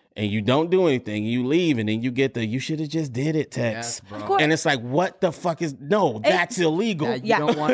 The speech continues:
Speaker 2: to
Speaker 1: <laughs> You
Speaker 2: do
Speaker 1: know what I'm
Speaker 2: that.
Speaker 1: saying?
Speaker 3: Yeah. It is, it's
Speaker 2: Frustrating.
Speaker 3: it is
Speaker 1: Yeah.
Speaker 3: frustrating. And that's where communication is key comes into play. But it also comes with shame.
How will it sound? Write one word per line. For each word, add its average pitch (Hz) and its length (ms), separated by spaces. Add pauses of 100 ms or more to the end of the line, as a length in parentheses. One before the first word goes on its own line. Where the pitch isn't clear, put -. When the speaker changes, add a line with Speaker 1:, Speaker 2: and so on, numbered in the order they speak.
(140)
Speaker 2:
to 147 40
Speaker 1:
<laughs> - 0
You 175 60
Speaker 2:
do 196 160
Speaker 1:
know 185 80
what 147 80
I'm - 80
Speaker 2:
that. - 60
Speaker 1:
saying? 202 160
Speaker 3:
Yeah. 220 200 (300)
It 302 140
is, 320 240
it's - 260
Speaker 2:
Frustrating. 143 720
Speaker 3:
it 254 80
is 190 200
Speaker 1:
Yeah. - 40
Speaker 3:
frustrating. 226 460
And 220 160
that's 269 340
where 214 520 (180)
communication 220 960
is 214 180
key 175 280
comes 170 260
into 170 180
play. 156 280 (300)
But 226 320 (180)
it 208 140
also 226 300
comes 220 240
with 208 160
shame. 156 580